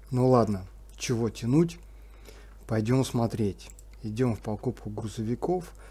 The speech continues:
Щас все по порядку расскажу. Есть один нюанс, который меня немножко, ну, не то чтобы не устраивает, может, это специально так сделано, может, это и, и было так с завода.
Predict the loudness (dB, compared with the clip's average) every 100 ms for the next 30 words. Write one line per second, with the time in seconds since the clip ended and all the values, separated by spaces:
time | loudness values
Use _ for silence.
0 | -18 -6 0 0 2 0 0 -2 -2 0
1 | 0 -2 -10 -8 -4 -2 0 2 2 0
2 | -6 -4 -2 0 4 6 4 2 -8 -12
3 | -6 -4 -2 -2 -2 -2 0 -2 -4 -8
4 | -12 -14 -14 -14 -14 -18 -20 -10 -4 0
5 | 2 0 0 2 2 2 2 4 4 2
6 | 0 0 0 -2 -4 -10 -2 2 2 2
7 | -2 -4 4 6 8 6 4 2 0 -2
8 | -4 -2 -2 -2 -4 -16 -20 -6 -4 6
9 | 8 10 8 6 2 4 6 8 10 8
10 | 4